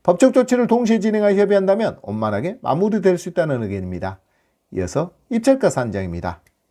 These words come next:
법원 경매를 통해 송도 아파트에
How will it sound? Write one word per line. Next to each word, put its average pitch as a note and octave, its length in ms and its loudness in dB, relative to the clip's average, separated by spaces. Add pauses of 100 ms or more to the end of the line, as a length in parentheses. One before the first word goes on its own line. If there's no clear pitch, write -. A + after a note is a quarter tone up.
(440)
법원 C4 260 4
경매를 C4 360 6
통해 B3 320 4
송도 A3 300 2
아파트에 F#3 520 2